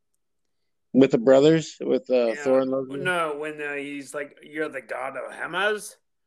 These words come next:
Speaker 2: Or you're the god of thunder?" And they start playing Immigrant Song.
Speaker 1: <laughs>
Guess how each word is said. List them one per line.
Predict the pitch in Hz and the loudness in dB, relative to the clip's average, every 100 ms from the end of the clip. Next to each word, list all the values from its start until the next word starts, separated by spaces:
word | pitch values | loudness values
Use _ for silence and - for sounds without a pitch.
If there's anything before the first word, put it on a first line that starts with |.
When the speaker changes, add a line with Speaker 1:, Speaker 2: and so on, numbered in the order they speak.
| _ _ | _ _
Speaker 2:
Or | _ - - | _ -20 -20
you're | 131 135 | -20 -16
the | 135 131 | -12 -12
god | 120 123 127 | -10 -8 -8
of | 120 | -12
thunder?" | - 151 143 139 113 98 98 _ - | -12 -8 -8 -6 -8 -10 -16 _ -16
And | 135 | -10
they | 151 | -8
start | 151 165 160 156 | -6 -4 -4 -4
playing | 147 139 | -8 -8
Immigrant | 131 143 139 143 143 131 | -12 -12 -8 -8 -8 -10
Song. | 139 143 | -10 -10
Speaker 1:
<laughs> | 156 | -14